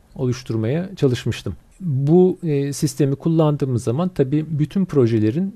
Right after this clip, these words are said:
dönem içindeki gelişme adımlarını da, e, rahatlıkla izleyebiliyoruz. covid sonrası ya da covid sürecinde, e, ise bu, e, yaptığım hazırlıklara ek olarak biraz da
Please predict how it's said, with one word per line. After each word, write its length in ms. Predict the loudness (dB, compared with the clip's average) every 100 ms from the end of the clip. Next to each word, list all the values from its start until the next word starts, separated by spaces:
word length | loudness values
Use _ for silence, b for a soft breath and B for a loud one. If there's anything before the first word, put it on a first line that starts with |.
| -2
dönem 280 | 0 2 0
içindeki 680 | -2 -4 -4 -4 -4 -4 -2
gelişme 400 | 0 0 -2 -2
adımlarını 580 | -2 -2 -2 -2 -4 -2
da, 160 | -4 -4 _ -20 -10
e, 200 | -6 0
rahatlıkla 420 | 2 0 -2 0
izleyebiliyoruz. 800 | 0 6 6 6 2 -6 -10 -16 -16 0
covid 260 | 2 2 0
sonrası 680 | 0 2 0 -2 -4 -6 -12 _ _ -8
ya 140 | -4
da 80 | -6 -4 0
covid 240 | 0 0
sürecinde, 800 | -4 2 4 6 4 2 0 -2 -6 _ _ _ -16 -10
e, 160 | -8 -8
ise 400 | -6 -2 -2 -4 _ _ -4
bu, 340 | 2 4 2 -2 _ -12
e, 40 | -10 -8 -10 -10 -12 -8 2
yaptığım 580 | 2 2 2 4 4
hazırlıklara 720 | 2 0 4 4 4 4 2 2
ek 340 | -2 -4 -4
olarak 480 | 0 2 2 0 4
biraz 300 | 6 6 4
da 280 | 0 0